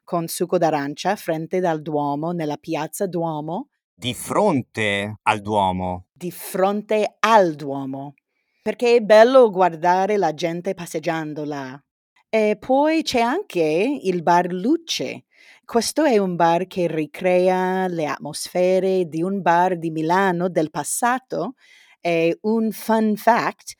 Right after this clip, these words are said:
Speaker 1: il bar è stato progettato dal regista Wes Anderson.
Speaker 2: Wow, ma sei preparatissima, un sacco di consigli quasi da milanese. Grazie mille, Tara.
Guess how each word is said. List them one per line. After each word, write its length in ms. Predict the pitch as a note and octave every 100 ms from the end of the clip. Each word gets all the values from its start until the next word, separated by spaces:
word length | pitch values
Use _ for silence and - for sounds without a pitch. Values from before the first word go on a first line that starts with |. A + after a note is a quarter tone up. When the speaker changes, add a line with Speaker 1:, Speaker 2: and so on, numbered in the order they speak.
| - - _ -
Speaker 1:
il 200 | F#3+ F#3
bar 360 | F#3 G3 A3+
è 180 | C#4 G#3+
stato 460 | G3 - F#3+ F#3+ G#3+
progettato 1200 | - G3 D3+ D#3+ D#3 - G#3+ A#3+ - F3 A3 E4
dal 300 | F3+ E3 D#3+
regista 840 | D#3+ D#3+ D#3+ F#3+ - A3 G#3+ G#3+ G3
Wes 300 | D#3+ F#3+ -
Anderson. 680 | A#3 D4+ E3+ - C3+ D3 E3+ - _ G#2+ E2+
Speaker 2:
Wow, 760 | E2+ G2 A2 B3+ G#2+ G2 G2 G2+
ma 140 | A2+
sei 200 | - F#3
preparatissima, 1120 | - D3+ E3 - - G3+ - - A#2+ A2+ G#2+ G#2+
un 160 | A2+
sacco 440 | - C#3+ D3+ - E3+
di 400 | B2+ B2+ A#2 -
consigli 840 | - C3+ A#2 - C3+ D#3 F3+ G3
quasi 260 | - B2+ E3
da 100 | B2+
milanese. 840 | A#2 G2+ B2+ A#2+ F#2+ G2+ G2 F#2 _ _ _ -
Grazie 340 | C#3 D#3 E3+
mille, 280 | D#3 C#3 B2+
Tara. 340 | A#2 G#2 F#2